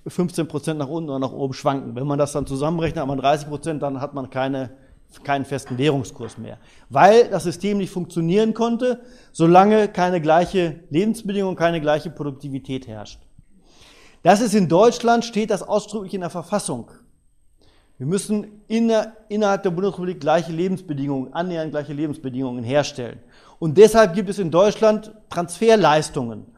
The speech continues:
Und ich sag mal, ein einheitlicher Wirtschaftsraum mit einer einheitlichen Währung funktioniert nur bei solchen Transferleistungen. Die Transferleistungen sind nicht nur die Transferleistung von Westen nach Osten, also der Soli,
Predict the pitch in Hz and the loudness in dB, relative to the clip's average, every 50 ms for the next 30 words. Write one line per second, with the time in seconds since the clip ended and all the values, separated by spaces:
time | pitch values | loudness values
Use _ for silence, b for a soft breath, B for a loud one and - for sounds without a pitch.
0 | b b b b 170 170 160 165 175 - 196 190 175 208 196 185 180 170 - 160 | b b b b -4 -4 -4 -4 -4 -2 -2 0 0 0 0 0 0 -2 -4 -4
1 | 170 190 202 196 190 180 143 170 165 151 185 190 190 214 208 196 - - 208 208 | -4 -2 -2 -2 -2 -4 -4 -6 -2 0 -2 -2 0 -2 -4 -4 -4 -2 -2 0
2 | 202 196 - - 180 170 165 131 165 175 190 190 180 180 170 135 143 135 143 165 | 0 0 -2 -4 -4 -2 -2 -2 -2 -2 -2 -2 -4 -6 -10 -10 -6 -4 0 2
3 | 190 190 208 202 202 - 185 160 - - 165 170 175 208 208 208 - 175 180 190 | 2 2 2 0 -2 -6 -10 -10 -8 -6 -4 0 2 2 2 2 2 0 2 4
4 | 208 220 208 214 B B B B B - 160 160 151 180 196 170 170 175 - - | 4 4 4 0 B B B B B 0 0 2 2 0 -2 -2 -4 -6 -8 -10
5 | - - - - 165 160 - - 175 175 175 170 160 143 131 120 - - 120 117 | -14 -16 -10 -8 -8 -8 -6 -4 0 2 2 4 4 2 2 0 -4 -10 -12 -12
6 | 113 107 - b b b b b 160 143 139 165 160 160 - 196 214 214 208 202 | -12 -12 -14 b b b b b -10 -6 -4 -4 -4 0 0 2 4 6 6 4
7 | - - 190 165 147 170 185 180 175 202 240 233 - - 220 220 220 190 196 180 | 4 2 0 0 0 -2 -2 -2 -2 -2 -4 -4 -2 -2 0 0 0 -2 -4 -6
8 | - 185 180 170 - 190 196 185 185 175 - 190 165 - - 160 156 175 175 - | -6 -8 -8 -6 -4 -4 -2 0 0 -2 -2 -4 -8 -8 -8 -8 -6 -6 -6 -6
9 | - 160 151 131 - - 180 175 - - 208 202 156 151 147 139 135 139 131 113 | -6 -6 -6 -4 0 0 0 0 -2 -6 -6 -2 -2 -2 -2 -2 -4 -4 -4 -2
10 | 139 151 165 185 196 214 233 254 247 - - | -2 0 2 2 2 2 0 -2 -2 -4 -8